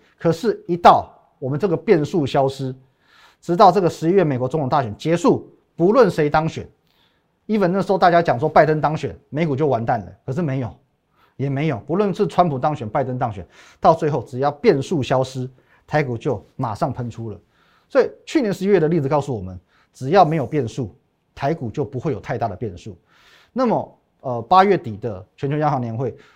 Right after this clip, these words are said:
到最后不论是F E D决定要维持Q E，或者是缩减Q E，这个例子也带各位看过非常多次。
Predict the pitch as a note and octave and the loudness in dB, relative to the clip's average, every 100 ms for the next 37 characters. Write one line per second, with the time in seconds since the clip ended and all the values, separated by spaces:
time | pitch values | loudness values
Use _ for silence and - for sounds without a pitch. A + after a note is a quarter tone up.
0 | _ - G3+ - G#3 D3+ F3 B2+ D3+ F#3 | _ 0 0 2 0 2 0 0 -2 -2
1 | D#3+ - C#3+ - C#3+ C#3+ C#3 C3 B2 C#3+ | -2 -4 -6 -6 -6 -6 -6 -8 -6 -4
2 | C#3+ A2 - C#3 E3+ D#3 D3+ E3 D3+ D#3 | -2 -2 -2 -2 -2 -4 -4 -2 -2 -4
3 | - _ _ B3 F3 B2 A#2 F3+ A2 - | -10 _ _ 2 2 2 -2 -4 -4 -4
4 | F3 D#3+ A2 A#2 C3 B2+ B2+ _ _ _ | 0 0 0 -4 -4 -4 -8 _ _ _
5 | _ - A#3+ F#3+ G3 C#3 A#2+ D3+ D3+ C#3 | _ -2 2 4 2 0 0 0 0 -2
6 | D#3+ C#3 D#3 B2 A#2 A#2 - A#2+ | -2 -2 -2 -2 -2 -6 -6 -8